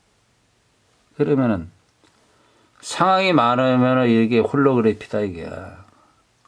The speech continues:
그리고 이거를 이빨을 뭐 저쪽으로 그려야지, 그런 상황인데 그, 그 자체가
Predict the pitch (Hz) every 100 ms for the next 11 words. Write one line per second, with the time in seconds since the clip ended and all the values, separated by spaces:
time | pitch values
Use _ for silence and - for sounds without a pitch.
0 | _ _ _ _ _ _ _ _ _ _
1 | _ - - 151 147 139 135 131 123 113
2 | _ _ _ _ _ _ _ _ _ _
3 | _ _ _ _ _ _ _ _ - 143
4 | - 156 147 139 135 131 131 123 123 123
5 | 123 123 120 120 113 113 110 98 95 78
6 | 67 82 - - - - _ _ _ _
7 | _ _ - 147 139 131 - 139 135 123
8 | 110 120 113 131 - - - 170 180 -
9 | - - - 143 139 135 127 107 95